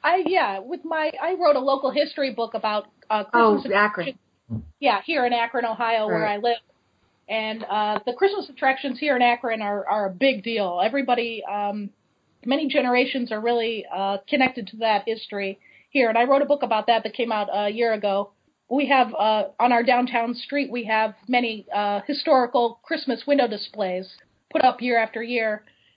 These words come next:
Speaker 1: And, uh, I, uh, did a walking tour of that, um, those windows and talked about the history of each of those, uh,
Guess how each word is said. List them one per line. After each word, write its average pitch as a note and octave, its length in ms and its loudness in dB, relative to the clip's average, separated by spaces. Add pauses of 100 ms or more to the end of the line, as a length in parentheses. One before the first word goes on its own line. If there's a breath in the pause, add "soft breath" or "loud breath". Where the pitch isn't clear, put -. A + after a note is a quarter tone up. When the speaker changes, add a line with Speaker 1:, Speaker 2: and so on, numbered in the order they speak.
(100)
Speaker 1:
And, G#3 300 0
uh, G3+ 200 0
I, G#3+ 220 -2 (560)
uh, G3 220 0 (240)
did B3 140 2
a G#3+ 60 0
walking A3 400 0
tour A3 280 2
of G3 100 -6
that, G3 300 2 (280)
um, F#3 440 -4 (120)
those A#3 220 6
windows G#3 480 0
and G3 220 -2
talked A3 200 -2
about A3 200 4
the A3 40 2
history B3+ 380 0
of G3+ 140 -2
each C4+ 180 0
of A#3+ 80 -4
those, G#3 280 0 (440 soft breath)
uh, G3+ 240 6